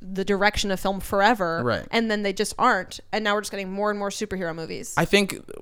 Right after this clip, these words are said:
Speaker 2: I think, I mean, superhero movies don't even interact with the Oscars on any reasonable
Speaker 1: Yeah.
Speaker 2: level. But I do think that on some level, like, the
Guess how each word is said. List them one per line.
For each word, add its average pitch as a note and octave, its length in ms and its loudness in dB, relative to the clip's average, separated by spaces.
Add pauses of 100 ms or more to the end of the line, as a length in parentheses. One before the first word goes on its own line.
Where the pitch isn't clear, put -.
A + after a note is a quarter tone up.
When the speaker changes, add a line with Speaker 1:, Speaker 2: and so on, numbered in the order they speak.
(200)
Speaker 2:
I C3 140 8
think, B2+ 220 0
I A2 60 0
mean, A#2+ 120 0
superhero C#3 480 4
movies G#2+ 360 0
don't G#2+ 340 0
even F#2 180 -6
interact F#2+ 460 -4
with - 80 -10
the - 120 -4
Oscars - 320 -4
on E2+ 140 -4
any E2+ 300 -8 (320)
reasonable A2 500 0
Speaker 1:
Yeah. F3+ 240 0
Speaker 2:
level. E3+ 220 -6
But D3 120 8
I D3+ 120 10
do F3+ 240 4
think D#3+ 300 2
that C3+ 220 0
on C3 300 4
some B2+ 300 4
level, A#2 320 2
like, G#2+ 320 -2 (520)
the D3 360 2